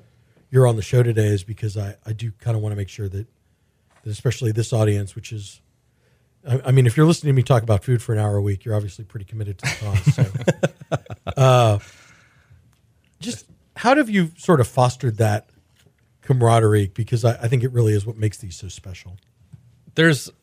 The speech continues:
Speaker 2: the first part is, is, I mean, I think that the people we invite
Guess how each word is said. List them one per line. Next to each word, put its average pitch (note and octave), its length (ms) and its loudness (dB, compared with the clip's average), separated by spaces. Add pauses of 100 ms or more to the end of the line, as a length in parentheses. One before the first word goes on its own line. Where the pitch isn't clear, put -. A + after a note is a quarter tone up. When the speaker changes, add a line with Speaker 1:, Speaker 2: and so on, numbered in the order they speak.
(680)
Speaker 2:
the F#3 220 -2
first G#3 240 2
part E3 160 6
is, C#3 180 4
is, A2+ 260 -2 (360)
I B2 80 -6
mean, B2 120 0
I A#2 60 4
think B2+ 200 -2
that A#2 60 -12
the A#2 80 -2
people B2 320 -2
we A2+ 160 -2
invite A2 440 -4